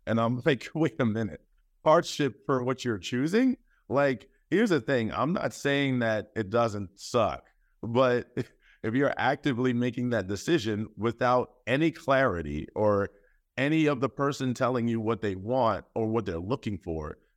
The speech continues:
then that sounds like more of a you thing than a them thing. And it sounds like you're projecting your insecurity onto them, or you're projecting your entitlement onto them, saying, "You're the bad person for not choosing me," right?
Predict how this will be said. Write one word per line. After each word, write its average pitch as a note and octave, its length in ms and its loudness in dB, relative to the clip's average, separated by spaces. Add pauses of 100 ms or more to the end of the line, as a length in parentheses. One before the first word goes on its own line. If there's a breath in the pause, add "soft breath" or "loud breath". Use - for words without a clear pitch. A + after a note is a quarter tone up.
then A#2 140 0
that C#3+ 140 2
sounds D3+ 300 2
like A#2 120 2
more A#2+ 340 2
of G#2 120 0
a G2+ 240 0 (560)
you G#2+ 400 2
thing E2 460 -6
than A2 160 0
a F#2 80 -2
them B2+ 300 2
thing. E2 360 -10 (400)
And A#2+ 240 0
it A2 60 -2
sounds C3+ 240 2
like A2 180 -2
you're B2 180 0
projecting G#2+ 880 -2
your C3 320 0
insecurity G2 640 -2
onto F#2 280 -4
them, F2+ 400 -2 (260)
or G#2 140 -2
you're B2 120 2
projecting A#2+ 640 0
your A2 140 0
entitlement G#2+ 640 0
onto F#2 220 -6
them, F2+ 220 -4
saying, F#2+ 340 -4 (240)
"You're G#2+ 220 2
the C3+ 100 0
bad C3+ 340 2
person A#2+ 440 -4
for A#2+ 100 -4
not B2 220 0
choosing G#2+ 400 -2
me," F2+ 320 -4 (320)
right? G#2+ 360 2